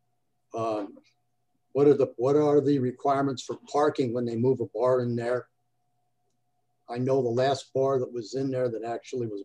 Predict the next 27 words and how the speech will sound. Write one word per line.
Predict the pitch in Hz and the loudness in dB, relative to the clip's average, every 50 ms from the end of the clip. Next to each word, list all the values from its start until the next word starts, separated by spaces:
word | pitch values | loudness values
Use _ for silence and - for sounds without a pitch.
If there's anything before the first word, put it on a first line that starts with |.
| - | -4
bar | - 123 123 123 120 | -2 0 0 0 0
restaurant | 117 120 127 131 - - - 127 117 117 113 | 0 0 -2 -2 -2 -6 -8 -8 -8 -8 -8
was | 110 110 98 113 | -10 -10 -8 -6
Mia | 123 127 123 113 | -6 -6 -6 -6
Rosa, | 107 113 120 131 139 120 135 156 143 - - _ _ _ _ _ _ _ _ _ _ _ - | -4 -2 0 0 0 0 0 -2 -2 -4 -8 _ _ _ _ _ _ _ _ _ _ _ -12
and | 113 113 117 | -8 -6 -4
they, | 120 127 123 120 120 117 - _ - | -2 -2 -2 -4 -6 -8 -12 _ -10
they | 120 123 123 - - | -8 -8 -8 -8 -6
parked | 135 135 131 127 - _ | -4 -2 -2 -4 -6 _
their, | - 131 127 123 117 113 123 135 - - 113 | -2 0 0 0 -2 -4 -6 -6 -6 -8 -8
um, | 113 113 110 104 101 - - _ - | -8 -6 -6 -8 -10 -12 -16 _ -8
customers | - 139 - - - 123 123 120 120 - | -6 -6 -6 -6 -8 -8 -6 -6 -6 -8
across | 120 - - 131 123 120 110 - - | -8 -6 -4 -4 -2 -2 -4 -6 -10
the | - | -12
street | - - - - 143 143 139 127 - _ _ _ _ _ _ _ _ _ _ _ 117 | -12 -14 -8 -4 -4 -4 -4 -4 -8 _ _ _ _ _ _ _ _ _ _ _ -10
at | 117 107 - - | -10 -10 -8 -8
the | 120 107 101 101 101 95 - _ _ _ _ _ _ _ _ _ _ _ _ _ _ _ _ _ _ _ _ _ _ _ 107 | -8 -6 -6 -6 -8 -12 -16 _ _ _ _ _ _ _ _ _ _ _ _ _ _ _ _ _ _ _ _ _ _ _ -6
lot | 117 120 120 131 135 104 | -4 0 0 0 0 0
on | 113 117 113 110 | -2 -4 -4 -4
the | 107 104 98 | -6 -8 -10
south, | - - - - 135 135 127 123 127 123 - - _ _ _ _ _ _ _ _ _ _ _ _ _ _ _ - | -10 -10 -6 -2 0 0 2 2 0 0 -4 -10 _ _ _ _ _ _ _ _ _ _ _ _ _ _ _ -14
on | 123 110 107 101 | -12 -10 -10 -8
the | 104 101 | -8 -8
south | - - 127 123 113 - | -6 -6 -4 -4 -4 -6
side | - - - 120 113 113 107 | -6 -8 -8 -6 -6 -8 -8
of | 104 110 | -8 -8
Manchester. | 117 120 120 120 117 101 - - - - - - - | -8 -6 -6 -6 -6 -6 -6 -8 -8 -8 -10 -14 -20